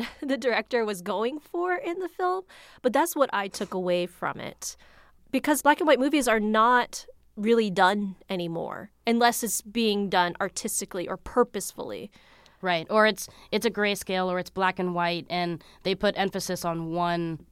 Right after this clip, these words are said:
Speaker 2: thing that is actually of color, whether it's, you know, a we-, a red rose or something, and everything else is supposed to be that gray tint.
Speaker 1: Mm-hmm.
Speaker 2: So it's done very artistically, but,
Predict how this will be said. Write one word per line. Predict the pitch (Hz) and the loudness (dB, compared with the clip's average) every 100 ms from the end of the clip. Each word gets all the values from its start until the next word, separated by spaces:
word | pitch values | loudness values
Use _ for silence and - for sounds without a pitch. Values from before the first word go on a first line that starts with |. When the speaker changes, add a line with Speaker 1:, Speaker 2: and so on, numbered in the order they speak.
| _ - | _ -12
Speaker 2:
thing | - 185 175 | -4 0 0
that | 175 | -2
is | 170 - | -4 -4
actually | 156 - 170 160 | -6 -6 -6 -6
of | 147 | -8
color, | - 151 139 123 139 | -6 -6 -6 -10 -10
whether | 170 165 165 | -8 -6 -6
it's, | 151 | -8
you | 175 | -6
know, | 165 160 | -4 -2
a | 180 | -4
we-, | 175 - | -2 -4
a | 190 | -4
red | 170 185 170 147 - | -2 -2 -2 -10 -14
rose | 156 180 180 156 98 - | -8 -4 -4 -6 -10 -10
or | 160 170 170 160 - - | -6 -6 -6 -10 -16 -4
something, | - 208 196 175 | 0 0 0 -2
and | 170 | -2
everything | 185 185 180 175 | -2 -2 -4 -4
else | 175 170 | -4 -4
is | 156 | -10
supposed | - 165 - | -8 -8 -8
to | 143 | -8
be | 160 156 | -8 -6
that | 151 143 - | -8 -10 -10
gray | 156 139 | -12 -12
tint. | 139 - 131 - - - | -12 -12 -12 -12 -20 -14
Speaker 1:
Mm-hmm. | 208 180 | -10 -4
Speaker 2:
So | 185 | 0
it's | 214 - | 0 2
done | 254 262 | 4 4
very | 190 190 185 | 2 0 0
artistically, | 165 190 185 175 175 160 | -2 -6 -10 -8 -6 -6
but, | 143 165 | -4 -4